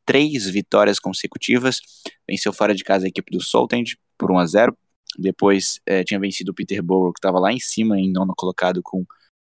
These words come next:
por um a zero. E também vencido Doncaster Rovers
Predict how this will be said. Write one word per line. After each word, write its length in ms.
por 160
um 80
a 80
zero. 380
E 100
também 420
vencido 440
Doncaster 640
Rovers 460